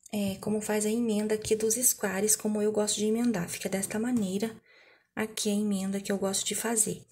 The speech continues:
Então, vou mostrar pra vocês como que a gente vai emendar agora, tá? Mas vocês fazem três dessa, uma inteira fechada e nas próximas duas a gente já faz a emenda, tá?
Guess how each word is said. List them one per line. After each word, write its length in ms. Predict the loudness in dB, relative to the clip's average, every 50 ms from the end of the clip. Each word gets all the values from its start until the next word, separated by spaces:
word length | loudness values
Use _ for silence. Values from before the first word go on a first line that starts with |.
| -20 -20 -20 -20 -18 -20 -18 _ -2
Então, 380 | -2 -2 0 0 0 2 2
vou 100 | 2 0
mostrar 260 | 0 0 0 0 -2 0
pra 140 | 0 0
vocês 320 | 2 2 2 2 2 2 0
como 200 | 0 -2 -2 -2
que 120 | -2 -4
a 40 | -4
gente 240 | -2 0 -2 -2 0
vai 240 | -2 -2 -4 -6 -6 -2
emendar 640 | 2 2 2 2 2 0 2 2 2 2 2 0 0
agora, 340 | -2 0 0 0 0 -2 -4 -4
tá? 220 | -4 -4 -2 -4 -6 -10 -10 -10 -12 -12 _ -2
Mas 160 | -2 0 0
vocês 320 | 2 0 2 2 2 2 2
fazem 320 | 2 2 0 0 0 -2
três 380 | -2 0 0 0 2 2 -2 -2
dessa, 460 | 0 0 0 2 2 0 0 0 -4 -2
uma 200 | 2 2 4 2
inteira 320 | 2 0 0 -2 -2 -2
fechada 600 | -2 -2 0 0 0 0 0 0 -2 0 2 2
e 60 | 2 2
nas 160 | 2 0 0
próximas 520 | 0 0 0 0 0 0 0 -2 -2 -2
duas 400 | -2 -2 0 2 4 4 2 2
a 80 | 0 -2
gente 240 | 0 0 0 0 0
já 140 | -2 -2
faz 240 | -2 -2 0 0 2
a 60 | 2
emenda, 480 | 2 0 0 0 0 -2 -2 -6 -8 -12 -14 -16 _ _ _ _ _ _ _ _ _ _ _ _ _ _ _ _ _ -20 -20 -20 -20 -20 _ _ _
tá? 260 | -10 -8 -8 -8 -10